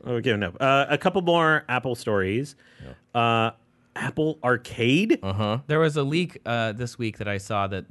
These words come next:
Speaker 3: it's the price. So they said it's reportedly gonna cost about five bucks a month. You get a free month for free,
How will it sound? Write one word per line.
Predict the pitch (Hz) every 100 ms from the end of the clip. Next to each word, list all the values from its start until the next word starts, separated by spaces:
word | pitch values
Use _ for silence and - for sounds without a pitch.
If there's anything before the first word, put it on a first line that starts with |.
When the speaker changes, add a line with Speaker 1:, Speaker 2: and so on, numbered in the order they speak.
| -
Speaker 3:
it's | 131 -
the | 95
price. | - 98 87
So | - 98
they | 104
said | - 107
it's | 98 -
reportedly | - 110 113 110 127 113 107
gonna | 101 95
cost | - 92 98
about | 90 -
five | 113 117
bucks | 107 -
a |
month. | 110 151 147
You | 110
get | 101
a |
free | 98 117
month | 101 98
for | - 101
free, | 95 104 98